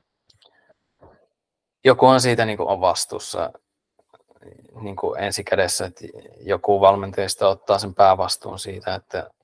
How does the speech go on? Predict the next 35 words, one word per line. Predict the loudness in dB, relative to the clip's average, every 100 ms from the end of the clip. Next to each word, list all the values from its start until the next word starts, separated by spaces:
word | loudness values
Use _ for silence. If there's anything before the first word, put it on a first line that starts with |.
| -16
mitä | -6 -4
siellä | -4 -8
niin | -8
kuin | -12 -6
tapahtuu, | -4 2 2 0 -8 -8 -6
on | -8 -10
se | -12
nyt | -12
kuka | -10 -4 -2
tahansa. | -2 -6 -6 -6 -6
Ja | -6
me | 0 4 6
ollaan | 6 4
niin | 2
kuin | 0
nähty | 2 2 2 -4
nyt | -4 -6
niin | -10 -4
kuin | -2 -4 _ _ _ _ _ _ _ _ _ _ _ _ _ _ _ 0
tätä | 4 4
kikkailua | 2 -4 4 4 6 4
niin | 2
kuin | 0
Veikkausliigassa | 0 0 -6 -4 -6 -6 0 2
aikaisemminkin, | 2 0 -10 -10 -8 -8 -8
että | -10 -10 -10 -10 _ -12
siellä | -8 -6 -2
voi | 0 0
olla, | -2 -2 -4
että | -6 -4 -2
on, | -4 -10 _ -4
on | 0 2 0 -6 0
päävalmentajana | 6 8 8 4 0 -2 -2 0
henkilö, | -4 -4 -2
joka | -2 2 0 0